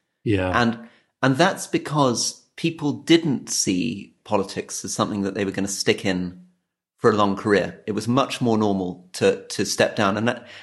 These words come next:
Speaker 2: and you had very different candidates. Nowadays, the only candidate you'd run in a by-election, obviously, is a deeply local person, often a local councillor.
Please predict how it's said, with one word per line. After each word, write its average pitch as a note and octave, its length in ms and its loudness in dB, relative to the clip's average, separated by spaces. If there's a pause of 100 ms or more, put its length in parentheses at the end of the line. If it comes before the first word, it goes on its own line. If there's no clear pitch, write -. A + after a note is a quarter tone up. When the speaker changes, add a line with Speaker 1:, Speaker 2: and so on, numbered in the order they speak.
Speaker 2:
and D3 220 4
you E3 100 8
had F3 160 4
very G3+ 140 6
different - 280 0
candidates. E3+ 420 4
Nowadays, D#3+ 400 6
the B2 140 6
only B2 120 4
candidate G#2+ 440 -2
you'd G2+ 160 -4
run G#2 180 2
in F#2+ 80 -2
a F#2 40 -4
by-election, F2+ 480 -2
obviously, - 500 -6
is G#2+ 180 0
a G2 80 0
deeply - 600 0
local F#2+ 340 0
person, F#2 680 -4
often G2+ 340 -2
a F2+ 60 -2
local F#2+ 340 0
councillor. - 580 -6